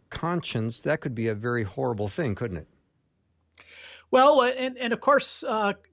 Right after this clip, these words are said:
Speaker 2: consciousness and conscience, they undoubtedly have a connection, but
Speaker 1: Mm-hmm.
Speaker 2: yeah, you have to be careful about the word you're using.
Speaker 1: Yeah. All right, let's maybe try to draw a distinction between consciousness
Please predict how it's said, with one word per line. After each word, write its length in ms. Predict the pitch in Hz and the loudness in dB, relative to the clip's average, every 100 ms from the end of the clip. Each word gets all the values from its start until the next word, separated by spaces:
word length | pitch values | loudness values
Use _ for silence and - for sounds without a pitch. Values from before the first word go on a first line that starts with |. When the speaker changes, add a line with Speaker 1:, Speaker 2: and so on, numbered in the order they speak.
| - | -8
Speaker 2:
consciousness 1300 | - 269 294 - 233 - 214 262 262 220 233 - 254 | 2 2 4 2 0 0 -2 0 2 0 -2 -6 -6
and 260 | 196 175 | -4 -4
conscience, 1120 | - 240 240 214 - 277 277 226 233 - - - _ _ _ _ 170 - | 2 4 4 2 -2 0 0 0 -4 -10 -14 -16 _ _ _ _ -12 -12
they 500 | 196 202 247 226 214 214 | -2 2 6 6 4 2
undoubtedly 680 | 214 196 208 262 226 196 196 | 0 4 6 4 2 0 0
have 200 | 190 185 | 0 0
a 60 | 185 | -2
connection, 680 | - 185 247 - - 185 190 | -2 -2 -2 -4 -2 -2 0
but 140 | 190 | 0
Speaker 1:
Mm-hmm. 120 | 120 | 2
Speaker 2:
yeah, 140 | 233 233 | 4 4
you 140 | 190 | 2
have 140 | 226 | -2
to 80 | - | -4
be 120 | - - | -10 -2
careful 420 | 233 254 233 180 | 2 2 2 2
about 240 | 185 185 | 2 2
the 80 | 185 | 0
word 280 | 175 214 180 | 0 0 0
you're 120 | 175 | 0
using. 480 | 165 214 151 131 113 _ - | 0 0 -2 -4 -4 _ -2
Speaker 1:
Yeah. 200 | 139 110 - _ - _ - | -2 -2 -6 _ -20 _ -2
All 80 | |
right, 100 | 156 | 0
let's 220 | 135 160 - | 0 -4 -2
maybe 220 | 180 165 | -2 -2
try 180 | 170 165 | -2 -2
to 120 | 135 117 - | -2 -8 -10
draw 240 | - 139 139 | -4 0 0
a 60 | |
distinction 500 | 117 104 139 135 123 | -2 -4 -4 -4 -4
between 520 | 101 92 - 110 101 - _ _ | -4 -6 -4 -4 -4 -6 _ _
consciousness 1400 | - - 135 135 - - 120 - - 104 101 98 110 - | -12 -6 -4 -4 -8 -8 -8 -8 -6 -4 -2 -2 -4 -8